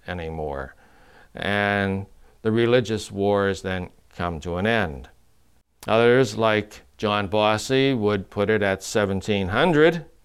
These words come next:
The author of our text, Sia, puts it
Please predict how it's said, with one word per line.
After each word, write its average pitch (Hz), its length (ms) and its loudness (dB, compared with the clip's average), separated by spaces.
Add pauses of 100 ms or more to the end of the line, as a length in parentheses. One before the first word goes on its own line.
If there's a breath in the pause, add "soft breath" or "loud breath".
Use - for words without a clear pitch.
(420)
The 104 140 2
author 113 400 4
of 101 80 2
our 107 160 2
text, 120 680 -2
Sia, 143 640 2 (480)
puts 170 280 2
it 147 260 4